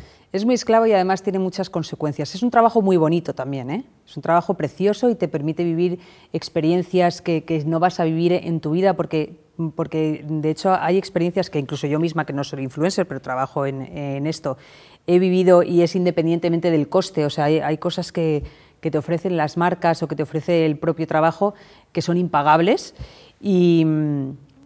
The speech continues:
y te permite conocer a gente interesantísima y entrar en, en universos a los que no tendrías acceso y, y,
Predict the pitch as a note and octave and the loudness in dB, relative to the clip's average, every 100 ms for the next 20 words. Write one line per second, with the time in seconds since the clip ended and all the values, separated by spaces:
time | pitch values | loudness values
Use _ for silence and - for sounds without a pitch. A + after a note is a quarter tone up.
0 | - F3 D#3+ D3 C#3 C#3+ D3+ D3+ C#3+ D3 | -14 -8 -6 -6 -6 -4 -4 -4 -4 -4
1 | C3+ D3+ C#3+ D3 C#3 C#3 C3 C3 D#3+ A#3 | -4 -4 -4 -4 -4 -6 -6 -6 -2 -2
2 | G#3+ A3 G3+ G#3 G#3 E3 C#3+ D3 C#3+ C#3+ | -2 0 2 4 4 2 0 2 2 0
3 | C#3 C#3 C#3 D3 C#3 C#3 C#3 C#3+ C#3+ C#3+ | -2 -4 -6 -6 -6 -4 -2 -2 -2 -2
4 | D#3 - C#3+ D3 C#3 D3+ C#3+ D3 C#3+ D3 | -2 -4 -2 -2 -2 -6 -6 -4 -4 -4
5 | C#3+ C#3+ - G3 - G#3 G#3+ - - - | -6 -6 -2 0 2 0 -2 -16 -20 -20
6 | - E3+ D3+ C#3+ C#3 D3 C#3+ C3+ | -6 -2 0 0 -4 -10 -12 -12